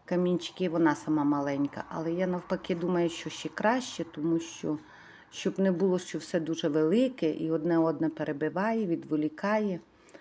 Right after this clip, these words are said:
А брошечка така трошки менша, але красива. Тут такі каплевидні стрази,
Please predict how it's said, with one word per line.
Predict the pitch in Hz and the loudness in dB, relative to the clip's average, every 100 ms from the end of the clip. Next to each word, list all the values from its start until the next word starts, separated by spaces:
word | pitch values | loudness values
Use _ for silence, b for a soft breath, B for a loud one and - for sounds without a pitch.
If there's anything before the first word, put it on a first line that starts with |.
| B _ | B _
А | - - | -8 -8
брошечка | 185 196 208 - 185 - | -4 -2 0 -4 -8 -6
така | 202 - 151 | -8 -6 -6
трошки | - 151 - 151 | -6 -10 -8 -2
менша, | 143 135 135 - - - b b b b | -2 -2 -8 -10 -12 -14 b b b b
але | 156 | -4
красива. | 165 - 151 - 151 135 135 | -2 -2 -6 -4 -6 -6 -8
Тут | 170 - | -10 -8
такі | 156 - 160 151 B B B | -12 -6 -6 -6 B B B
каплевидні | - 175 - 180 165 165 156 156 | -2 -2 4 4 6 6 6 4
стрази, | 151 - 190 226 240 247 233 | 2 -2 0 0 0 0 0